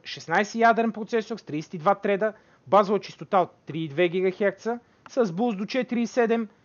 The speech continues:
седемдесет и два мегабайта кеш и виждате сто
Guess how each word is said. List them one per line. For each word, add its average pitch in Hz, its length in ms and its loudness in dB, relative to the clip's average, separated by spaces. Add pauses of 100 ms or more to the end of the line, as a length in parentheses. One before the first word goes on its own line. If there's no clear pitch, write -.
(220)
седемдесет 156 500 -6
и 165 40 -2
два 190 160 6
мегабайта 202 460 4
кеш 254 400 0 (240)
и 302 80 -4
виждате 240 580 -2 (140)
сто 254 440 4